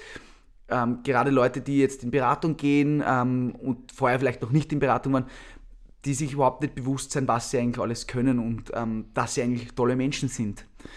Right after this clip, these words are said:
Und ich glaub, das ist so immer so das Erste. Mir persönlich ist es einfach wichtig, immer zu Beginn, dass die Menschen immer merken, „Hey,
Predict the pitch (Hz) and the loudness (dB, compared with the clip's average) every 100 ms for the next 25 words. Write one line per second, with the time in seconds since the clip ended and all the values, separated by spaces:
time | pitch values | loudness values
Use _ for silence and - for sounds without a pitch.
0 | - - 131 123 135 - 139 151 - 143 | -16 -4 -2 2 2 2 -4 -4 -2 0
1 | 139 139 139 139 135 113 139 - 120 - | 2 0 -2 -4 -2 -2 -2 -2 -6 -6
2 | 127 147 139 - 131 120 120 113 107 131 | -2 0 0 0 0 0 -4 -6 -4 -8
3 | - 127 110 117 127 101 - 123 127 120 | -6 -6 -4 -4 -4 -10 -4 -2 -2 -4
4 | - - - - - 120 123 - 135 127 | -10 -18 -20 -10 -2 0 0 2 2 4
5 | 113 107 127 104 117 131 | 2 0 -4 -2 0 0